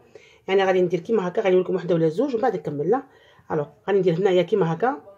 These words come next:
انا ديت كونفيتور مربى تاع ال-، الفريز تاع فراوله، يعني كل اخت و-، جمدو ابريكو مشماش ولا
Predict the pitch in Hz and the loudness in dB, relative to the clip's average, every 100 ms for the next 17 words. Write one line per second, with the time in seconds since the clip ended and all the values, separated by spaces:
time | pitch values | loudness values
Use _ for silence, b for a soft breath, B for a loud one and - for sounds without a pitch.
0 | - _ _ 190 196 220 - 220 220 208 | -20 _ _ 0 2 2 2 0 0 2
1 | 202 185 185 202 214 170 190 202 170 185 | 4 6 4 4 4 2 0 2 4 4
2 | 180 175 170 b b b b b b b | 6 4 2 b b b b b b b
3 | b _ _ 175 175 170 160 - 240 294 | b _ _ -4 0 2 0 4 4 4
4 | - _ _ _ _ - - 170 165 196 | -2 _ _ _ _ -20 -6 -6 0 4
5 | 170 185 294 302 196 202 220 - 254 - | 6 6 4 4 2 4 2 0 -2 2
6 | 208 185 170 151 147 _ _ - 185 156 | 6 6 4 2 -4 _ _ -4 -4 2
7 | 202 185 175 170 226 220 190 170 196 220 | 4 4 0 4 4 4 2 4 6 4
8 | 175 185 247 | 4 2 2